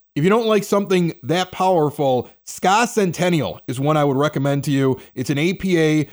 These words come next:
with Michigan Centennial hops at five point two percent, also on tap. They got every style of beer on tap at Hailstorm.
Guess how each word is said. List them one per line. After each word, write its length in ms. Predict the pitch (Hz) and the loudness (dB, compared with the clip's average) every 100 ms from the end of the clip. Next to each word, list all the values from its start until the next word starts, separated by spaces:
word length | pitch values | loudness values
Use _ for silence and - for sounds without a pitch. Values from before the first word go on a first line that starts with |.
| _ | _
with 180 | 131 123 | -4 -2
Michigan 560 | 123 170 180 185 196 180 | 0 0 0 0 0 0
Centennial 640 | 160 135 - 175 175 160 | -2 -4 -4 -2 0 0
hops 340 | 135 143 139 147 | 0 -2 -2 -4
at 160 | - | -4
five 300 | 147 135 127 | -2 -2 -2
point 240 | 151 135 - | -4 -6 -4
two 140 | 135 | -4
percent, 380 | - - 151 - | -4 -4 -4 -2
also 320 | 135 135 139 | -2 -2 -2
on 160 | 123 110 | -4 -4
tap. 320 | 127 104 - | -4 -6 -4
They 100 | 185 | -4
got 260 | 190 185 175 | -2 -2 0
every 280 | 165 160 156 | 0 0 -2
style 360 | - 160 151 | 0 0 0
of 100 | 135 | -2
beer 320 | 113 127 107 85 - _ _ | -2 -2 -4 -6 -14 _ _
on 220 | 143 143 139 | 0 0 -2
tap 280 | 156 147 | -2 -2
at 80 | 135 | -2
Hailstorm. 540 | 127 151 143 160 147 | 0 0 0 0 0